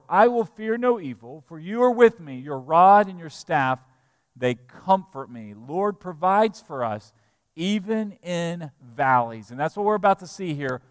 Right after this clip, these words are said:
with Elijah. And I think for us spiritually, as a church family, as we're going through a forty days of prayer and fasting and a focus on Lord, you have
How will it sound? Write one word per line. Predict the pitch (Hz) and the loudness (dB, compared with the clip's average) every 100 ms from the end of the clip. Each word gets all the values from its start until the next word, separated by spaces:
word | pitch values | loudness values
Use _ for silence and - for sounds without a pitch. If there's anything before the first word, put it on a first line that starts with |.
| _ | _
with | 156 151 | -6 -4
Elijah. | 151 139 135 135 - 120 110 _ _ _ _ _ _ _ _ _ _ _ _ | 0 4 4 2 -6 -20 -20 _ _ _ _ _ _ _ _ _ _ _ _
And | 202 | 0
I | 214 | 0
think | 254 247 | 0 -6
for | 240 | 0
us | 247 220 | 0 0
spiritually, | - 233 233 233 185 156 | -6 -8 -8 -8 -10 -12
as | 143 | -12
a | |
church | 151 - 233 - | -14 -8 -8 -8
family, | - 208 220 233 208 160 | -14 -10 -8 -8 -8 -10
as | 127 | -10
we're | 156 233 | -12 -10
going | 214 185 226 208 | -4 0 0 0
through | - 190 175 | -4 -4 -2
a | |
forty | - - 226 226 | -2 -4 -6 -6
days | 208 196 180 165 143 127 | -4 0 0 0 -4 -8
of | 123 | -18
prayer | _ 175 185 170 | _ -6 -4 -4
and | 147 | -6
fasting | 151 135 123 - 120 | -4 -2 -4 -6 -16
and | 113 | -16
a | 120 - | -16 -10
focus | 208 220 220 180 - | -2 -2 -4 -12 -10
on | 165 147 135 | -10 -10 -6
Lord, | 156 170 139 104 _ _ _ _ _ _ _ _ _ _ | -4 -2 -4 -8 _ _ _ _ _ _ _ _ _ _
you | 175 208 202 | -10 -8 -4
have | 185 185 | -4 -6